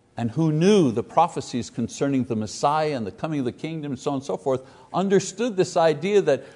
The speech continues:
when that era, when that time would come, those who would announce it would be speaking in foreign tongues. They didn't quite understand what that meant. W-, w-, would it be foreigners who would come and, and preach to them?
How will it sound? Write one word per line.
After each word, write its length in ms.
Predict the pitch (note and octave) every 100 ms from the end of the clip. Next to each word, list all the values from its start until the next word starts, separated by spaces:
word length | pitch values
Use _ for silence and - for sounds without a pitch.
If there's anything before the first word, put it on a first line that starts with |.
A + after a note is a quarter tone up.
| -
when 240 | C#3+ D#3+ D3
that 300 | G3 G3 -
era, 400 | G#3 A#3 F#3 C#3
when 200 | C#3 D3
that 260 | F#3+ -
time 360 | - F#3+ G#3 G#3
would 200 | F3+ F3
come, 460 | A#3+ B3 F#3+ E3 - -
those 360 | B2 F3 G#3+ -
who 100 | G#3
would 160 | F#3+
announce 500 | F3+ F3+ G#3+ B3+ -
it 160 | C3 B2+ - -
would 180 | D3 C3
be 100 | C#3+
speaking 840 | - - - F3 F#3 F#3+ F3+ F3+
in 140 | B2 B2
foreign 440 | - G#3+ A#3 D3+
tongues. 560 | B2+ C#3 A#2 D#2+ - - _ _ _
They 80 | F3
didn't 160 | G#3+
quite 200 | - G3
understand 460 | F3+ D#3 - F3+ E3
what 140 | C#3+
that 200 | D3 C3+
meant. 260 | F3+ A3+ -
W-, 180 | A#2+ -
w-, 220 | A#2 A#2+
would 160 | B2+ C3+
it 140 | A#2
be 100 | B2
foreigners 680 | - B2+ C#3 G#3 A#3 C4 -
who 100 | A#3
would 180 | A#3 A3+
come 420 | B3 C4 C4+ C4+ _ _ _ _ -
and, 240 | D#3 D#3+ -
and 200 | D#3+ E3
preach 400 | - A#3+ - -
to 100 | A3
them? 320 | A3 B3 B3+